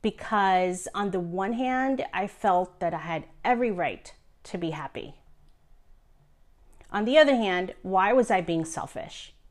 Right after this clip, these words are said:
Leaving my kids so that I can live across the country and start over? Again, what was I thinking? But all I could think about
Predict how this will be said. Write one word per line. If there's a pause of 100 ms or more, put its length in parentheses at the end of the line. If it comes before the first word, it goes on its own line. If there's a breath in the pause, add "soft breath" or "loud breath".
(720)
Leaving
my
kids
so
that
I
can
live
across
the
country
and
start
over? (760 soft breath)
Again, (360)
what
was
I
thinking? (1800 soft breath)
But (960)
all
I
could
think
about